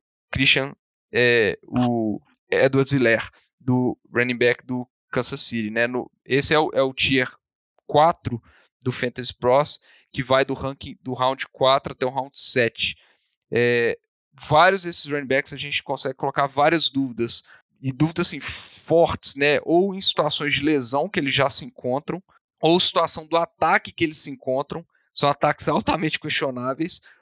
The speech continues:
ou em relação a qual papel que ele vai ter no time, se ele vai ser realmente um bell cow ali, que ele vai carregar o piano do time, é, ou se ele vai, é, dividir muito o ataque, né? Então, por exemplo, o Travis Etienne,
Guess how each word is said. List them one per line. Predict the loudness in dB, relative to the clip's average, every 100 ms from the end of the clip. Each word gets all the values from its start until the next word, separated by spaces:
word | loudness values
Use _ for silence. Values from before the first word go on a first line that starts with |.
| -2
ou | 2 4 2 -2
em | -4
relação | 0 2 0 0 -2 -4 -12 _ -4
a | -4
qual | 2 0
papel | 2 -4 -4 -2 2 2
que | 0
ele | -10
vai | -4 -4
ter | -2 -6
no | -4
time, | -4 -4 -6 -6
se | -4
ele | 0
vai | 0 2
ser | 0
realmente | -2 -2 -4 -8 -8
um | -10
bell | 0 2 2 -2
cow | 2 2 2
ali, | 0
que | -2
ele | -6
vai | 0 0 0 -10 -20 _ -2
carregar | 0 0 2 0
o | 0
piano | -2 -2 -2 -4
do | -10
time, | -4 -2 -2 -8 -14 _ _ _ -2
é, | 2 2 2
ou | 0 0
se | 2 0 0
ele | -4
vai, | -4 2 2 2 -4 _ _ -2
é, | 0 2 0 0 0 0 -2 _
dividir | -4 -4 -4 -4 -4 -4
muito | -6 -6 0
o |
ataque, | 0 2 0 0 -4
né? | -10
Então, | -10 -12
por | -10
exemplo, | -8 -8 -12
o | -2
Travis | 0 0 -2
Etienne, | -2 0 2 0 -2